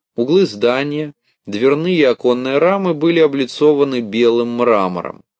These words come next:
Входные и балконные двери тоже были выкрашены в белый цвет, а дверные проёмы сверху выгибались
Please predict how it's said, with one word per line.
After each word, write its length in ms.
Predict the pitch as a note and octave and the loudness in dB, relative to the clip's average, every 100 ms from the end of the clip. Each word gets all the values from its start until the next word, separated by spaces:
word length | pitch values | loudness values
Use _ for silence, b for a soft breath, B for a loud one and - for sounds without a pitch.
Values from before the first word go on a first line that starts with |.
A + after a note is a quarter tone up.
| _ _ _ _ | _ _ _ _
Входные 480 | - A2+ A#2 A2+ | -2 -2 0 -2
и 20 | G2+ | 0
балконные 720 | G2 G2 - G2+ F#2+ G2 F#2+ | 0 0 -4 -6 -6 -8 -8
двери 460 | A#2+ G3 G#3+ G3+ _ _ _ _ _ | -4 -2 0 -2 _ _ _ _ _
тоже 320 | - G3+ F3+ | 2 2 2
были 200 | E3 E3+ | 2 2
выкрашены 680 | C#3 C3+ C#3+ C3 - B2 A#2 | 2 2 0 -2 -2 -2 -2
в 120 | F#2+ | -4
белый 380 | F2 G2 F2+ F2 | -4 0 0 -2
цвет, 500 | - - A#2 E3+ - _ _ _ _ | -8 -10 -2 -2 -4 _ _ _ _
а 200 | G2+ F#2+ | -4 -4
дверные 480 | E2+ F#2 G2 F#2+ F#2 | -4 -4 -2 -2 -6
проёмы 560 | F#2+ F#2+ A2+ E3 F#3 D#3 | -2 -2 2 0 0 -6
сверху 500 | - A2 D#3 - G#2 | -6 0 0 0 -4
выгибались 840 | F#2+ F2 D#2+ F#2+ G#2+ A2 - - | -4 -6 -6 0 0 -2 -10 -20